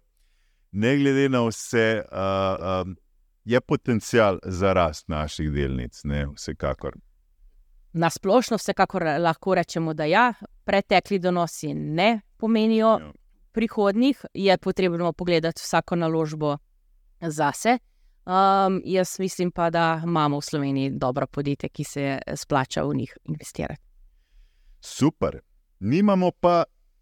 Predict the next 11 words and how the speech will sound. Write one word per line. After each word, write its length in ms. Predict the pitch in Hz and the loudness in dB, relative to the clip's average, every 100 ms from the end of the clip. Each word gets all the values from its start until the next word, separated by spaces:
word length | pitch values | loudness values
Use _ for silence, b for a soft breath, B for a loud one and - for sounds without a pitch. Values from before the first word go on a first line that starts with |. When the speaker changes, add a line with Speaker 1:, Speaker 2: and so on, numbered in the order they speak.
| _ _ - | _ _ -6
Speaker 1:
teh 220 | 156 - | -4 -4
obveznic, 760 | 113 82 131 156 139 101 - | -8 2 4 4 2 -2 -4
ki 160 | - 95 | -10 -10
so 180 | - 98 | -6 -8
se 240 | - 220 | -2 2
letos 400 | 101 101 117 - | 2 2 -2 -6
napovedovale, 1040 | 107 87 98 85 90 92 87 87 87 80 69 | -4 -2 0 0 2 2 4 4 4 0 -2
ne, 180 | 80 98 | -2 -2
eh, 720 | 101 104 73 82 85 85 85 | -2 -6 -2 -2 0 0 -2
Speaker 2:
Nimamo 480 | 185 202 262 277 262 | -2 0 2 4 2
še. 240 | 254 156 | 0 -6